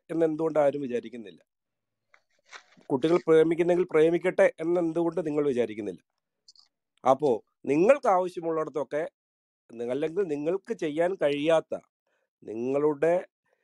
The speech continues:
ഏഹ്, ശേഷി കുറവിനെ നിങ്ങൾ അത് സംഭവിച്ചോട്ടെ എന്നും നിങ്ങൾ പ്രതിരോധിക്കേണ്ടടുത്ത്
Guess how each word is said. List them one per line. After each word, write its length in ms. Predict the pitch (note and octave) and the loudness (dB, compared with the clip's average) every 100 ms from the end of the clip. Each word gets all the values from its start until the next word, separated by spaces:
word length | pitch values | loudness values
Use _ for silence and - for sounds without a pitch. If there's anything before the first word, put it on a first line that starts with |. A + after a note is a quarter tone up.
| _ _ | _ _
ഏഹ്, 1800 | - A#2+ B2 A#2 A#2 A2+ G2+ - - - - - B1+ F#2 C2 B1 - D#2+ | -2 2 2 2 2 0 -2 -10 -16 -20 -20 -20 -16 -16 -16 -14 -12 -6
ശേഷി 440 | - C#3+ E3+ F3 | 4 6 8 6
കുറവിനെ 640 | G3+ F#3 D3+ B2+ A2+ A2 - _ _ B2+ | 4 6 6 4 2 0 -2 _ _ 0
നിങ്ങൾ 300 | C#3 C#3 C#3 | 4 6 6
അത് 100 | C#3 | 4
സംഭവിച്ചോട്ടെ 680 | C3 C3+ E3+ F3 D#3 B2+ | 0 4 4 4 2 2
എന്നും 420 | A2+ F#2+ F#2 F#2+ - _ _ | -2 -2 -8 -12 -18 _ _
നിങ്ങൾ 300 | A#2+ C#3+ G#3 B3 | -4 0 0 0
പ്രതിരോധിക്കേണ്ടടുത്ത് 1000 | C#3+ C3 E3 G3 F#3 E3+ B2+ A2 G#2+ G2 | -2 -2 0 -2 -2 -4 -4 -4 -6 -8